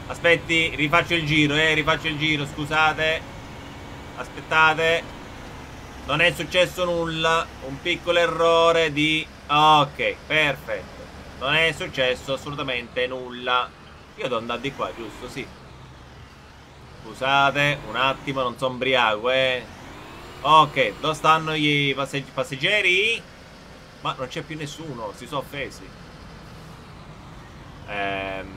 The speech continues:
vabbè, non c'è nessuno. Ok, si sono offesi, perfetto. Abbiamo saltato la fermata, ottimo.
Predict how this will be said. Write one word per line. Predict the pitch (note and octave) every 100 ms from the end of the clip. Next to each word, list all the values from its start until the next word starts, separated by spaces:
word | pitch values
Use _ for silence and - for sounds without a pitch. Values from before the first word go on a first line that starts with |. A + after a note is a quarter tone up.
| - - - - - -
vabbè, | D3+ F3 C3 - - - -
non | B2
c'è | A#2+ C3+
nessuno. | B2+ - A2 G2+ G#2 G#2
Ok, | A#2+ A2+ A2 G#2+
si | -
sono | A2 A2+
offesi, | F#2+ G2+ F#2 G2+
perfetto. | A#2 - A2+ -
Abbiamo | A2 B2
saltato | A#2 B2 B2 A#2
la | A2+
fermata, | A#2 A#2 A#2 A#2
ottimo. | A#2 - A#2